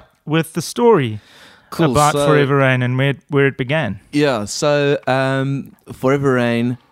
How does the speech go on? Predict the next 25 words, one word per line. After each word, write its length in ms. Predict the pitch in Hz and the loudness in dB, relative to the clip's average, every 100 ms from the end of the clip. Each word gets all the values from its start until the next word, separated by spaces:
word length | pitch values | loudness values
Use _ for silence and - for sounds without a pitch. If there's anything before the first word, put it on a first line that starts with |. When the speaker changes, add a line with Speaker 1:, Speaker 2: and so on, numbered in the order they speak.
| _ | _
Speaker 2:
um, 520 | 107 107 104 104 107 - | -4 0 0 0 -2 -4
it 120 | 104 | -6
was 180 | 104 98 | -6 -4
written 400 | 123 - 131 123 - | -4 -2 -2 -2 -4
in 340 | 113 107 107 - | -4 -2 -4 -6
the 100 | 101 | -10
year 260 | 104 117 123 | -6 -4 -2
something. 600 | - 113 104 101 127 143 - | -2 -4 -2 -2 -2 -4 -4
I 120 | 104 | -2
wish 260 | 104 113 123 | 0 -2 -4
I 60 | |
could 180 | - 107 | -6 -4
remember. 320 | 107 113 101 | -2 0 -2
I 80 | 90 | 0
wish 220 | 131 147 | 0 0
I'd 160 | 131 - | -4 -4
come 240 | 127 113 | -6 -4
prepared 400 | 104 143 117 104 | -4 -2 -2 -2
for 340 | - 110 104 98 | -4 -4 -2 -2
when 200 | 107 104 | -2 -2
this 160 | 104 | -2
was 160 | 107 107 | -4 -2
written. 300 | 113 101 92 | -4 -4 -4
But, 280 | 110 110 - - | -2 -2 -4 -6
um, 480 | 110 107 107 107 | -4 -2 -2 -4